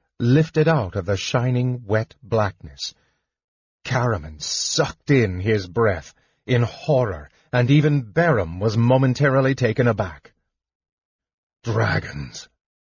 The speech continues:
Karaman whispered. "Hatchlings." The small dragon opened its mouth in a shrill scream.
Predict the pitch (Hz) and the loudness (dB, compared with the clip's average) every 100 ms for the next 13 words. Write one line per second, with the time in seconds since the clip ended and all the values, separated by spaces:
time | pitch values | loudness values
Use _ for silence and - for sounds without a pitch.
0 | _ _ 123 110 104 98 95 120 - - | _ _ 0 0 0 -4 -4 -4 -4 -8
1 | 85 - _ _ _ _ _ - - 143 | -12 -14 _ _ _ _ _ -6 -2 -2
2 | - - - 87 80 - - - _ _ | -2 -4 -6 -8 -12 -14 -14 -16 _ _
3 | _ _ _ _ _ _ _ _ _ _ | _ _ _ _ _ _ _ _ _ _
4 | _ - 113 - 139 147 117 135 135 135 | _ -10 -4 2 4 2 2 2 2 0
5 | 131 139 135 131 - 131 123 95 87 113 | 0 0 0 0 0 -2 0 -4 -2 -2
6 | 107 - - 156 156 101 92 - - 123 | -2 -4 -6 0 2 0 -4 -6 -4 -2
7 | 104 87 | -4 -8